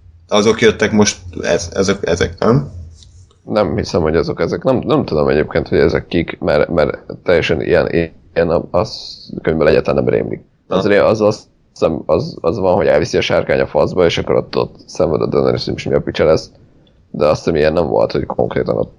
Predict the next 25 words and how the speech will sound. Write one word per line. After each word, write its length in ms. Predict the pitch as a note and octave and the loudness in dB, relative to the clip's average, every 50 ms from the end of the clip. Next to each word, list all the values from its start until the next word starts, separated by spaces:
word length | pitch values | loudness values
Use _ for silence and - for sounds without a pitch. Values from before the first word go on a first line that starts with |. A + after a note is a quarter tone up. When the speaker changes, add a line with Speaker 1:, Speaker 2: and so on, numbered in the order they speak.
| _ _ _ _ _ | _ _ _ _ _
Speaker 2:
ö, 200 | - C#2+ B1+ A#1+ G1+ - | -2 0 0 0 0 -2
felbukkal, 420 | - A1+ A#1 A#1+ - - - D2 | -2 -4 -2 -4 -4 -2 -2 -2
vagy 120 | A#1 A1+ | -2 0
én 120 | A#1+ D#2+ D#2+ | 0 0 2
nem 100 | D2+ C2+ | 2 2
emlékszem 420 | B1+ A1+ G#1 B1+ - - D#2 C2+ | 2 2 0 0 -2 -2 -2 0
arra, 100 | B1 B1+ | 0 0
hogy 80 | C2+ - | 0 0
konkrétan, 360 | - A#1+ B1 - - - C2+ | 0 -2 -4 -4 -4 -6 -6
hogy 100 | B1+ - | -4 -2
felbukkalt 520 | - - A#1 - - - - - - - - | 0 0 0 0 -2 -4 -4 -2 -2 -2 -2
volna 200 | - A#1+ A#1+ - | -2 0 0 0
egy 100 | - - | 0 0
ilyen 140 | - A#1 A#1+ | -2 -2 -2
Dothraki 380 | - A1+ - - - - - | -2 -2 -2 -4 -6 -8 -6
horda. 560 | - - - G#1 - - - D#2 - - - _ _ _ _ | -4 -2 0 0 0 0 0 -2 -2 -4 -8 _ _ _ _
Speaker 1:
Hm. 160 | - G#2+ G2 F#2 F#2 F2+ - _ _ - | -2 0 0 0 0 -4 -8 _ _ -8
Speaker 2:
De 400 | - E2+ E2+ F2 E2 F2 D#2+ - - | -2 2 2 4 4 2 2 0 -2
nekem 260 | - A2 A2 B2+ C#3+ | -2 0 2 2 2
tetszik, 300 | E3 G3 D#3 G#2 - F2+ | 4 2 2 2 0 -2
mert 160 | F2 F2+ F2 F#2+ | 0 2 4 4
ez 60 | G2 | 4
egy 60 | F#2+ | 4
ilyen 140 | G2+ G#2+ G2+ | 4 2 2
szép 360 | - - A2+ F#2 - - - | 2 2 2 2 2 0 -6